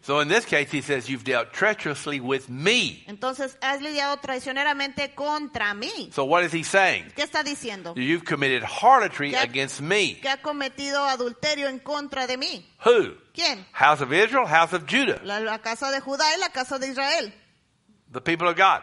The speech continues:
Speaker 2: El pueblo de Dios.
Speaker 1: How did they deal treacherously?
Speaker 2: ¿Cómo es que hicieron traicioneramente?
Speaker 1: They've lied about the Lord.
Speaker 2: Mintieron del Señor.
Speaker 1: How did they lie about the Lord?
Speaker 2: ¿Cómo es que l-,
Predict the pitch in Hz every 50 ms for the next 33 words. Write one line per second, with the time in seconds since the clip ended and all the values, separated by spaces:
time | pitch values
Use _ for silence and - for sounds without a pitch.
0 | - - - 208 202 214 214 214 226 233 240 254 254 302 320 311 269 - - -
1 | _ - 160 180 214 220 214 185 185 175 151 143 156 147 143 - - 226 269 277
2 | 277 - 220 147 - - 92 76 - 247 277 294 311 311 311 311 311 302 - 311
3 | 302 294 285 277 - 311 285 285 285 294 277 - 285 254 254 - 262 240 247 254
4 | 277 277 269 302 311 311 - 220 185 - 151 165 170 147 151 175 208 254 277 254
5 | 226 196 185 185 185 - 208 208 214 254 285 294 262 156 95 78 - - - -
6 | - - 262 262 247 - - 311 311 320 330 349 339 285 254 247 - - 277 277
7 | 285 320 370 302 214 - _ _ - _ _ _ _ _ _ _ _ _ _ _
8 | _ _ _ _ _ - - 175 220 226 226 220 214 214 208 202 196 196 196 190
9 | 185 - 196 190 208 220 196 127 - - 220 233 240 254 254 254 - 269 269 254
10 | 233 - - - 247 240 226